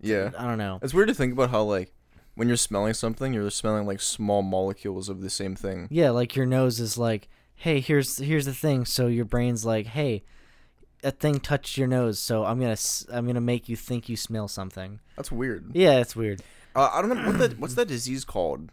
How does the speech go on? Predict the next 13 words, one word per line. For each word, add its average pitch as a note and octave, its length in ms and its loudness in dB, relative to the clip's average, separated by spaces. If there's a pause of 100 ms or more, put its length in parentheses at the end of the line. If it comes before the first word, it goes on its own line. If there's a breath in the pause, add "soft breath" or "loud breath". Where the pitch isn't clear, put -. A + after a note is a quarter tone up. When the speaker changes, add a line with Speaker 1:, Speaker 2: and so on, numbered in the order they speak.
Speaker 1:
There's, C3+ 140 -6
like, E3+ 100 -2
a D#3+ 60 2
disease A2+ 520 -2
where, G#2+ 140 0
like, F#2+ 220 -4
people A#2 240 -2
can, G#2+ 160 -6
like, F#2+ 260 -6 (1200 soft breath)
hear B2 280 0
shapes A2 500 -4
and C3+ 100 -4
shit C3+ 300 -4